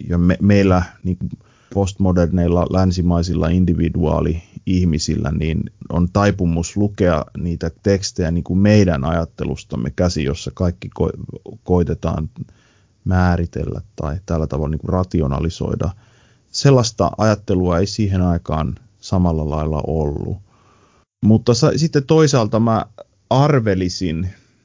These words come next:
tää on vaan mun oma arvaukseni, koska isillä ei tämmöstä ehkä s-, suoranaisesti lausuta niin usein, mutta kyllä, kyllä mä ymmärrän itse sen niin, että, että heillä on myös niin kuin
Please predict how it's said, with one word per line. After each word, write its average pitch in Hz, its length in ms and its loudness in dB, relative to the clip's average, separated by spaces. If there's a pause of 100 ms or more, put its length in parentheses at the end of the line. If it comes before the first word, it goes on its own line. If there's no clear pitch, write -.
(200)
tää 104 120 2
on 98 60 0
vaan 104 160 2
mun 101 160 2
oma 101 340 2
arvaukseni, 82 720 -2
koska 85 300 -8
isillä 85 440 -2
ei 87 60 -2
tämmöstä 87 560 -2 (400)
ehkä 87 340 -6
s-, - 260 -14
suoranaisesti 95 1200 0 (380)
lausuta 104 720 0
niin 85 240 -6
usein, 90 420 -2
mutta 87 280 -6 (120)
kyllä, 127 220 2 (200)
kyllä 135 200 0
mä 123 260 2 (260)
ymmärrän 101 480 4
itse 104 320 -2
sen 92 300 -4
niin, 92 280 0
että, 85 400 -4 (1000)
että 87 240 -4
heillä 98 240 0
on 80 80 0
myös 104 360 0
niin 95 140 0
kuin 90 260 0